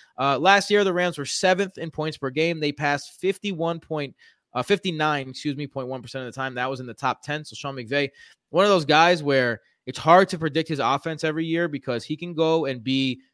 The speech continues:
the Todd Gurley coach, McVay, that we, uh, that makes Todd Gurley the best, or he could be in the top ten of passing. That's, you know, he could, he plays to his personnel. And, uh, according to P F F, their O-line, who lost Andrew Whitworth,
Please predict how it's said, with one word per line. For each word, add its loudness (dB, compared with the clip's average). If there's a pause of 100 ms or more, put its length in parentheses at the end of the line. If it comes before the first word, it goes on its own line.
(160)
the -2
Todd 0
Gurley -2 (280)
coach, 0 (480)
McVay, 0
that 2
we, 0 (280)
uh, 0 (100)
that -2
makes -4
Todd -2
Gurley -2
the -4
best, -2
or 4
he -6
could -4
be -2
in -4
the -8
top -4
ten -8
of -8
passing. -12
That's, -16
you -20
know, -18
he -14
could, -12 (380)
he -10
plays -6
to -10
his -12
personnel. -12 (400)
And, -2 (280)
uh, -2
according -2
to -4
P -2
F -2
F, 0
their -4
O-line, -2
who -6
lost -4
Andrew -10
Whitworth, -8